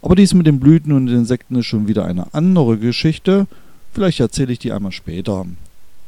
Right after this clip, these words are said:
Und bis dahin, alles Gute, euer Gourmet Carter.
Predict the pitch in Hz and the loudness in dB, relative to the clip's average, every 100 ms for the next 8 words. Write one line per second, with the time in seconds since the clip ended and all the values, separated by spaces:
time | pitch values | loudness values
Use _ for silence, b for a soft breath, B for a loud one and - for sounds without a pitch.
0 | - - - 185 175 - 170 208 151 190 | -18 -20 -14 -10 -10 -8 -4 0 0 -2
1 | 214 - - - 190 214 - 151 151 160 | -6 -12 -20 -6 -2 0 0 0 2 2
2 | 160 156 147 - - - - 104 107 107 | 2 0 -8 -18 -18 -16 -6 0 2 2
3 | 123 139 - - - - - 147 165 156 | 0 -4 -14 -18 -18 -14 -6 -2 -2 -2
4 | 117 98 98 92 85 | -2 -4 -4 -4 -6